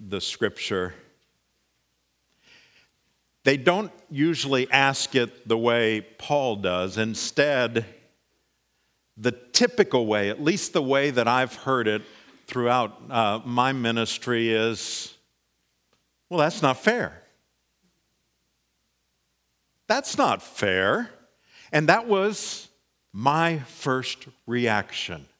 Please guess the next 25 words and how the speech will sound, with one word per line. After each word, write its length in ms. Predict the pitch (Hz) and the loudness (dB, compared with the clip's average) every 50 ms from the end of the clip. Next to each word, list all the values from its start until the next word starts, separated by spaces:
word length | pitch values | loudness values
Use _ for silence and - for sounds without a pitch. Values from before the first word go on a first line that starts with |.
| _ _ _ _ _ _ _ _ _ _ _ _ _ _ _ _ _ _ | _ _ _ _ _ _ _ _ _ _ _ _ _ _ _ _ _ _
when 140 | - 101 98 | -10 -6 -4
I 140 | 98 101 101 | -2 -2 -4
was 400 | 98 98 98 87 - - - - | -4 -6 -8 -10 -12 -16 -18 -16
exposed 840 | - 98 - - - - - 110 104 101 98 95 95 90 - - - - | -16 -14 -12 -10 -10 -6 -4 -4 -2 -2 -2 -4 -6 -8 -10 -14 -16 -12
to 100 | - 98 | -12 -10
these 420 | 90 98 95 92 92 87 - - | -8 -6 -6 -6 -8 -10 -12 -16
doctrines, 600 | - - 92 92 92 87 - - - 92 90 85 | -10 -6 -6 -6 -6 -6 -12 -14 -12 -12 -12 -10
before 340 | 87 98 98 - - 120 117 | -10 -10 -10 -10 -6 -6 -4
I 120 | 107 104 104 | -2 -2 -2
ever 160 | 110 110 107 | -4 -4 -6
saw 300 | - - - 113 107 104 | -8 -4 -2 -2 -2 0
anything 440 | 104 110 123 135 120 110 123 127 120 | -2 -4 -4 -6 -4 -4 -4 -4 -4
in 140 | 107 104 | -8 -8
Scripture 720 | 95 - - - - 127 123 - - - - 117 110 113 | -10 -12 -14 -8 -6 -8 -8 -8 -10 -10 -8 -6 -4 -4
about 340 | 113 110 107 110 113 117 110 | -6 -4 -2 -2 -2 -2 -4
it, 140 | 117 117 117 - - - - - - - | -4 -6 -8 -12 -20 -20 -20 -20 -18 -10
when 160 | 117 113 113 | -8 -4 -4
it 100 | 110 110 | -4 -4
was 200 | 107 107 98 98 | -6 -8 -6 -6
explained 960 | 107 - - - - - _ - 120 123 127 127 123 127 127 123 120 117 - - - _ _ _ _ - | -8 -8 -8 -10 -12 -12 _ -6 -4 -2 -2 -2 -2 -2 -4 -4 -6 -8 -10 -16 -20 _ _ _ _ -12
to 100 | - 110 | -10 -8
me 320 | 110 113 113 110 110 107 | -8 -6 -4 -4 -4 -4
many 280 | 101 101 101 107 110 107 | -6 -6 -8 -6 -6 -6
years 420 | 110 110 107 107 107 101 92 - | -6 -4 -4 -4 -4 -6 -8 -10
ago. 480 | 104 90 95 95 92 92 90 90 85 | -8 -6 -4 -4 -2 -4 -4 -6 -10